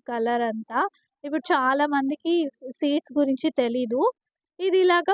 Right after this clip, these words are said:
పొడిగా పెట్టుకోవచ్చు. And అలాగే ఇలా పొడిగా నిలవదు అనుకుంటే గనక కొంచెం ఇందులో కోకోనట్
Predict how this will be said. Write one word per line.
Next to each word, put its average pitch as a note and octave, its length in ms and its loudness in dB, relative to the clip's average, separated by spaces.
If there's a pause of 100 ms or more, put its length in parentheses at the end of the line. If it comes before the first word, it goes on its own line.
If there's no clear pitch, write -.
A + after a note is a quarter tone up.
(100)
పొడిగా C#4 380 2
పెట్టుకోవచ్చు. C4+ 720 -2
And C#4+ 240 2
అలాగే C4 360 2 (460)
ఇలా F4 240 0
పొడిగా D4 400 2
నిలవదు C4+ 640 2
అనుకుంటే C4 500 -4
గనక B3+ 280 -6 (100)
కొంచెం D4+ 440 -2
ఇందులో C4 300 0 (160)
కోకోనట్ C4+ 480 -2